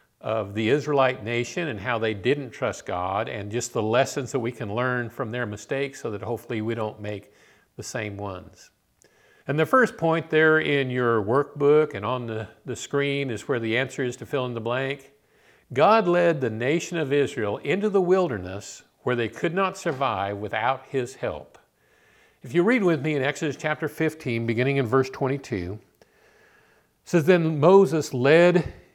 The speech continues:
Israel from the Red Sea, and they went out into the wilderness of Shur. And they went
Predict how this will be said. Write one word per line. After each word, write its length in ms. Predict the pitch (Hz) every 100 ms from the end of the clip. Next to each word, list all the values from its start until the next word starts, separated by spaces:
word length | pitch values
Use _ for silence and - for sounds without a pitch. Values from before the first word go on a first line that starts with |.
| _ -
Israel 640 | 165 147 131 104 101 131
from 340 | - 156 160
the 120 | 175 170
Red 260 | 165 156
Sea, 500 | - 131 104 101 143 - _ _ _ - - -
and 160 | 123
they 120 | 135
went 280 | 170 165 160 -
out 380 | 120 175 196 151
into 300 | 180 175 170
the 120 | 156
wilderness 720 | 151 180 151 110 110 123 -
of 200 | - 107
Shur. 540 | - 156 127 92 82 - _ _ _ _ _ _ - - - - -
And 160 | - 160
they 120 | 175
went 360 | 160 180 165